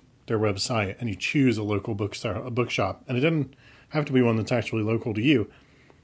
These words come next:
I'm gonna buy some books this weekend from them,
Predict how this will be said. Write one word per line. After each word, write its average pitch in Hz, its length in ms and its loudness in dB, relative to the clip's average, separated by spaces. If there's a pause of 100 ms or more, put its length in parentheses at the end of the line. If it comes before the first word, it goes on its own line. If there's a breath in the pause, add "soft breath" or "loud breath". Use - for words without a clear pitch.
(220 soft breath)
I'm 147 100 6
gonna 160 100 8
buy 127 160 6
some 117 220 0
books 143 280 2
this - 220 -8
weekend 110 440 0
from 107 220 -4
them, 104 280 -2